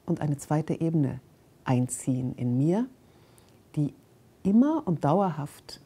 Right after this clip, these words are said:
mir diesen unbesiegbaren Sommer in mir spiegelt. Ist sehr abstrakt, kann man sehr konkret üben. Denn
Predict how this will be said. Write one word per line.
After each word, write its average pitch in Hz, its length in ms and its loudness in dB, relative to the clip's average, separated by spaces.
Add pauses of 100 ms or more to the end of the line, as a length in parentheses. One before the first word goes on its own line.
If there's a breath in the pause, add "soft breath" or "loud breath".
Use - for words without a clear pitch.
mir 170 460 0 (840)
diesen 175 500 0 (1000)
unbesiegbaren 160 840 2
Sommer 131 440 -2 (240)
in 143 300 2
mir 156 240 -2
spiegelt. - 720 -10 (1120 soft breath)
Ist 131 160 -2
sehr 120 160 -2
abstrakt, - 600 -6 (340 soft breath)
kann 175 160 2
man 190 260 2 (200)
sehr 147 420 2
konkret 147 920 -8 (180)
üben. 135 320 6 (1120 loud breath)
Denn 147 320 6